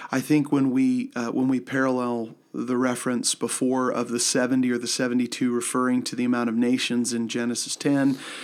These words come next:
and then you read in Luke twenty-four the idea that this,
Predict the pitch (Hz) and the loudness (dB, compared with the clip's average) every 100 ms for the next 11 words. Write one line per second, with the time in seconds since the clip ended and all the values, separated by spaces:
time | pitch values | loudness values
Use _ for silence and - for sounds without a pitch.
0 | - - 123 131 131 135 131 127 123 120 | -14 -6 0 4 4 6 4 4 4 2
1 | 120 131 131 131 113 123 127 127 - 131 | 2 4 6 4 4 4 4 2 0 0
2 | 123 110 - 139 135 131 127 - - - | 0 0 2 2 4 2 0 -8 -16 -16
3 | - 131 127 127 131 131 123 120 127 123 | 0 2 4 4 4 6 2 2 0 0
4 | - | -2